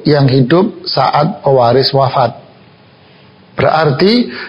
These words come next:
kalau ada saudara kandung yang wafat sebelum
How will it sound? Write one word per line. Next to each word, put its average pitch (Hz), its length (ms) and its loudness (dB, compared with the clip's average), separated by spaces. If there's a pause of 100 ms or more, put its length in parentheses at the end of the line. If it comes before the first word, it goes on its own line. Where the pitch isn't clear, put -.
(140)
kalau 190 320 0
ada 147 260 2
saudara 135 540 2
kandung 135 580 2
yang 117 400 -2 (560)
wafat 147 520 0 (1000)
sebelum 156 800 2